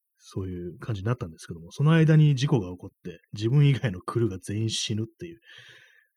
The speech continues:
ことになりつつ、しかもその一万年経ってたというね、なんか非常に壮絶な感じのスタートをね、切るんですけども、そういう内容で、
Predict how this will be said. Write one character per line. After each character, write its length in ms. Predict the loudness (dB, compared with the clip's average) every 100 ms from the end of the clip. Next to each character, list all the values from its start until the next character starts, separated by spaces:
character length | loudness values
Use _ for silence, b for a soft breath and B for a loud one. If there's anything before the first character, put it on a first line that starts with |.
| _ _ _
こ 100 | -6
と 80 | -4
に 80 | 2
な 100 | 4
り 80 | 2
つ 140 | 0
つ、 260 | -8 -10 -10 _ _ _ -12
し 140 | 0
か 120 | 2
も 100 | 2
そ 120 | 0
の 80 | -8
一 180 | -2 2
万 180 | 6 8
年 160 | 6
経 100 | 4
っ 40 | 0
て 100 | -2
た 120 | -10
と 120 | -14
い 60 | -14
う 40 |
ね、 100 | -12
な 80 | -14
ん 20 |
か 100 | -16 -8
非 80 |
常 60 | -8
に 40 |
壮 220 | -6 -2 0
絶 200 | 2 2
な 80 |
感 140 | 2 0
じ 120 | 0
の 80 | -4
ス 200 | -4 -4
タ 60 |
ー 20 | -4
ト 100 | -4
を 120 | -14
ね、 80 | -18 _ B B B B
切 120 | -4
る 100 | -2
ん 20 | -6
で 100 | -12
す 80 |
け 80 | -12
ど 100 | -12
も、 220 | -14 -18 -20 _ _ _ b b b b
そ 160 | -6 -2
う 40 |
い 40 | 2
う 20 |
内 140 | 2
容 140 | 2 2
で、 240 | 2 0